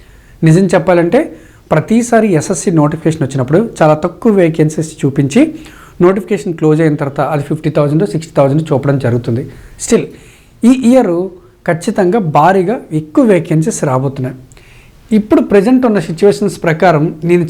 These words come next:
చాలా తక్కువనే చెప్తున్నాను, ఫిఫ్టీ థౌజండ్ అని నేను చెప్తున్నాను, కానీ ఫిఫ్టీ థౌజండ్ కన్నా ఎక్కువ వచ్చే ఛాన్సెస్ అయితే ఉన్నాయి. Why? ఎందుకు ఎక్కువ వచ్చే ఛాన్సెస్ ఉన్నాయంటే, first of all, మనకి బీఎస్ఎఫ్, బీఎస్ఎఫ్ సంబంధించినటువంటి కొత్త బెటాలియన్స్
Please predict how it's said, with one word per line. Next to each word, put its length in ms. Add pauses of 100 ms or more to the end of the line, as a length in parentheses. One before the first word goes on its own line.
చాలా 160
తక్కువనే 480
చెప్తున్నాను, 560 (480)
ఫిఫ్టీ 340 (140)
థౌజండ్ 500
అని 180
నేను 340
చెప్తున్నాను, 360
కానీ 140
ఫిఫ్టీ 320 (100)
థౌజండ్ 320
కన్నా 160
ఎక్కువ 340
వచ్చే 340
ఛాన్సెస్ 360
అయితే 160
ఉన్నాయి. 260 (420)
Why? 120 (640)
ఎందుకు 300
ఎక్కువ 220
వచ్చే 180 (120)
ఛాన్సెస్ 280
ఉన్నాయంటే, 520 (300)
first 260
of 40 (100)
all, 120 (640)
మనకి 240
బీఎస్ఎఫ్, 640 (160)
బీఎస్ఎఫ్ 520
సంబంధించినటువంటి 880 (140)
కొత్త 260
బెటాలియన్స్ 680